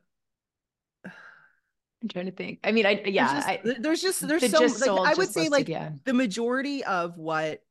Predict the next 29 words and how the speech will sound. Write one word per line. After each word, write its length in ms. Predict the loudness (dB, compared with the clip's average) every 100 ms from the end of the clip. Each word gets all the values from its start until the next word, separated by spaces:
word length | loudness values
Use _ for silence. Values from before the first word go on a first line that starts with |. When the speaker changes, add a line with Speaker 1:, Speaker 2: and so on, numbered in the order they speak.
| _ _ _ -6
Speaker 2:
an 160 | -6 -2
agent 380 | -2 0 -2 -4
who 140 | -4
doesn't 300 | -2 -4 -6
know 120 | -4
anything 280 | -4 -6 -6
about 200 | -6 -6
social 280 | -8 -8 -8
media 280 | -8 -8 -6
posts 440 | -6 -6 -8 -6
or 120 | -6
copies, 800 | -4 -4 -4 -4 -4 -6 -8 -14 _ _ _ -4
because 220 | 0 0
so 260 | 2 2
Speaker 1:
Mm-hmm. 80 | 4
Speaker 2:
many 160 | 4 2
agents 380 | -2 -2 -2 -2
are 60 | -6
copying 560 | -6 -6 -6 -4 -6
people 300 | -6 -6 -6
who 100 | -4
are 80 | -4
doing 220 | -4 -6
it 100 | -6
badly. 500 | -6 -6 -8 -12 -16 _ _ -12
Speaker 1:
Yeah. 420 | -2 2 2 -2 -10 _ _
Yeah. 240 | -8 -6 -2
Speaker 2:
Right? 360 | -2 0 -2 -6 _ _ -8
And, 340 | -4 -2 -4